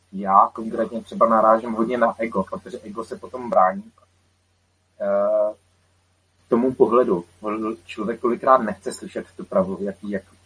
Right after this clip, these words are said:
jaký je, jak vystupuje, jak se k lidem tak sám k sobě vůbec chová. Ale zas, eh, když mu ji řeknete, tak on potom, jako jeho to nutí se do sebe podívat.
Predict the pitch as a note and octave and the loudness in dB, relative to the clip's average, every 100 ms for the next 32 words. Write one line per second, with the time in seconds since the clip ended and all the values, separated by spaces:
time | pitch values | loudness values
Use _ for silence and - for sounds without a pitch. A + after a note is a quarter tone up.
0 | _ G#2 - G2+ G2 G2+ G#2 F#2+ F#2+ - | _ -14 -8 -2 4 4 2 -2 -12 -16
1 | G2+ - G2+ F#2+ - G2 - G2+ G#2 G2 | -20 -6 -2 -2 -6 -18 -10 -8 -8 -12
2 | _ _ _ - - - G#2+ A2 A2 - | _ _ _ -18 -10 2 4 4 0 -16
3 | - G2 G2 G2+ F#2+ A2+ - - G2 F2 | -20 -14 -12 -10 -10 -14 -16 -6 2 2
4 | - _ _ - _ _ _ _ _ F#2 | 0 _ _ -20 _ _ _ _ _ -2
5 | G2 G2 G#2 G#2+ - A2 A2+ - _ - | 0 2 0 0 0 0 -2 -10 _ -6
6 | G#2+ A2 G#2 G2 A2 C3+ C#3+ B2 - C#3+ | -2 -2 -2 -6 -4 -4 -4 -6 -6 -4
7 | - - - _ G2 F#2+ G#2+ A2 G2 F2 | 4 4 4 _ -10 -8 -6 -8 -10 -14
8 | - A#2+ A#2 A2+ _ _ _ _ _ G2 | -10 -8 -8 -10 _ _ _ _ _ -6
9 | - A#2 A2 G#2 B2 C#3 B2+ G2 B2+ C3 | 4 6 6 4 0 -4 -4 -6 -6 -8
10 | - G2+ G2 G#2+ G2 G#2 F2+ F2+ D#2+ | -6 -6 -6 -8 -8 -8 -8 -4 -4